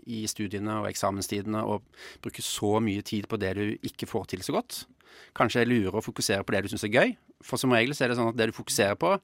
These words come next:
det du synes er gøy, eh, det blir en veldig positiv snøballeffekt. Så det blir du veldig god på. Du trenger ikke nødvendigvis være god på alt, men finn noe som du synes er gøy, og det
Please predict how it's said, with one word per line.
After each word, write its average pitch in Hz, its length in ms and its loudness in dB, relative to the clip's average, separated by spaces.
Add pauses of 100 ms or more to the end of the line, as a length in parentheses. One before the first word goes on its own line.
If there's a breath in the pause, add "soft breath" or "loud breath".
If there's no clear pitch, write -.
(140)
det 123 140 6
du - 20 0
synes 127 220 0
er 123 100 0
gøy, 214 200 4 (560 loud breath)
eh, 113 480 6 (400)
det 123 180 6
blir 110 300 4
en 117 240 4
veldig 113 240 0
positiv 110 460 -2
snøballeffekt. 104 600 0 (300)
Så 139 120 -4
det 117 120 6
blir 127 120 6
du 120 80 4
veldig 117 200 0
god 110 160 0
på. 185 80 4 (420 soft breath)
Du - 80 -6
trenger 135 240 6
ikke 143 240 0
nødvendigvis 123 320 4
være 135 80 6
god 123 160 4
på - 80 4
alt, - 340 0 (220)
men 139 160 2
finn 139 300 2
noe 123 180 2
som 139 80 6
du 120 160 2
synes 120 300 -2
er - 80 2
gøy, 165 160 6 (100)
og 131 160 2
det 123 140 6